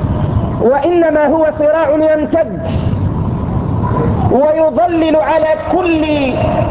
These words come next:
جوانب الحياة الدينية والدنيوية. أقول هو على مستوى كل المجالات من الدين والعقيدة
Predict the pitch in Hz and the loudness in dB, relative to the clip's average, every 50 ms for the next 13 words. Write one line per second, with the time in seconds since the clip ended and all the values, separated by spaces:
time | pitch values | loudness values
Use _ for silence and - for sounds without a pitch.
0 | - - 226 196 185 294 302 302 294 294 294 285 285 311 339 339 339 330 294 302 | 0 0 0 2 2 2 2 4 2 2 2 2 2 0 2 2 2 2 0 0
1 | 311 294 - - 285 285 285 277 233 165 - - - - - - - - - - | 0 0 0 0 2 2 2 2 0 0 -2 -2 -2 -2 -2 0 0 -2 -2 -2
2 | - - - - - - - - - 254 277 - 190 190 294 302 330 339 320 302 | -2 -2 -2 0 0 -2 0 0 0 0 0 0 0 -2 0 0 0 0 2 2
3 | 294 311 359 349 330 320 311 311 294 311 311 302 294 - - - 285 320 302 226 | 2 2 2 2 2 0 0 0 -2 0 0 0 0 0 0 0 2 2 0 0
4 | 214 302 311 311 302 302 294 339 330 269 208 180 156 - - - - - - - | 0 0 2 2 2 2 2 2 2 2 2 0 0 -2 -4 -2 -2 0 0 0
5 | - - - - - - 605 605 605 605 - - - - - - - - - 233 | 0 0 0 0 0 0 0 0 0 0 0 0 0 0 0 -2 -2 0 0 0
6 | 254 - - 254 - - 339 359 359 349 330 320 302 285 - - - - 349 349 | 2 0 0 0 0 -2 0 0 0 0 2 2 0 0 0 0 0 0 0 0
7 | - - 175 330 339 339 330 269 302 311 302 302 302 302 339 359 - 339 339 320 | 0 2 2 2 2 2 2 2 0 0 2 2 0 0 0 0 0 0 2 2
8 | 302 311 302 302 - 330 370 370 320 320 311 302 311 294 262 294 311 294 302 294 | 2 2 2 0 0 0 0 2 2 2 2 2 2 2 2 0 0 2 2 0
9 | 262 - - - - - - - - - - - - - - - - - - - | 0 -2 -2 -4 -4 -2 -2 0 0 0 0 0 0 -2 -2 -2 -2 -2 -2 0
10 | 139 156 208 254 302 311 302 311 302 196 202 330 339 349 339 330 320 311 311 294 | 2 2 4 4 4 4 2 0 0 0 -2 -2 0 0 2 2 2 2 0 0
11 | 269 294 302 302 - 233 294 233 208 185 | 0 -2 -2 -2 -2 -2 0 0 0 0